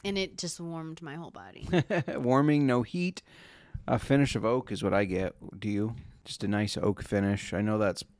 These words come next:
Speaker 2: fairly common with
Speaker 1: Um, yeah.
Speaker 2: bourbons, but
Speaker 1: I just took my second sip. I have to take
Speaker 2: Yeah.
Speaker 1: a third for the full effect. But
Speaker 2: Right.
Speaker 1: yeah, that was all. That was oak.
Speaker 2: Yeah.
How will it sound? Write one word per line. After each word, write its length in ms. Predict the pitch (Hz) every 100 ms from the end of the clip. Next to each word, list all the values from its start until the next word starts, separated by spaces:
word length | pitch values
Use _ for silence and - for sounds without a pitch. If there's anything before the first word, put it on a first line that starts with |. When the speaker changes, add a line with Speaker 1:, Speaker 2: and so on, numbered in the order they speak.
| - -
Speaker 2:
fairly 340 | 185 165 139
common 540 | 110 - 101 107 104 101
with 240 | 98 - - -
Speaker 1:
Um, 160 | 107
yeah. 120 | 95 175
Speaker 2:
bourbons, 360 | 90 98 135
but 320 | - 98 - - -
Speaker 1:
I 80 | 214
just 140 | 220
took 100 | 247
my 140 | 240 220
second 420 | - 196 190 175
sip. 240 | - 165
I 60 | 175
have 160 | 180 -
to 60 |
take 80 | -
Speaker 2:
Yeah. 60 | 202
Speaker 1:
a 40 |
third 440 | 196 - 180 165 175
for 120 | 180
the 80 | 170
full 360 | - 180 175
effect. 480 | 180 - 175 - - - - - -
But 60 |
Speaker 2:
Right. 160 | 117 107
Speaker 1:
yeah, 220 | 175 156
that 240 | 170 196 170
was 180 | 190
all. 280 | 175 160 -
That 140 | - 160
was 160 | 131 135
oak. 340 | 147 - - - - 196 -
Speaker 2:
Yeah. 280 | 110 98